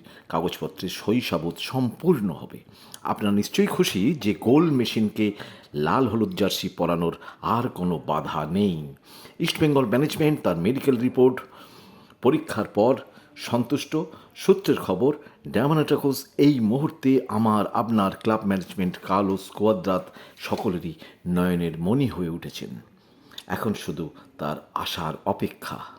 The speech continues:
আজই আবার কেরালা ব্লাস্টার্স তাদের এক্স হ্যান্ডেলে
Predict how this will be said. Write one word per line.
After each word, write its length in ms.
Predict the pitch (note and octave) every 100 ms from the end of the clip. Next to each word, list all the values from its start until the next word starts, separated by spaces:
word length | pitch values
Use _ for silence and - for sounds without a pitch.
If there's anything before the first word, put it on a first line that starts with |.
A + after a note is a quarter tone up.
| - _ _ - - - - - - - - - _ _ _ _ _
আজই 540 | B2+ G3+ G#3 C#3 C3 F#3+
আবার 240 | A2+ C3+
কেরালা 420 | - C#3 G3 G3
ব্লাস্টার্স 600 | C#3+ B2+ B2+ C#3 F3 -
তাদের 220 | A#2+ A2 A2 F3+
এক্স 240 | F#3 F#3 -
হ্যান্ডেলে 560 | - F#2 F#2 F2+ E3+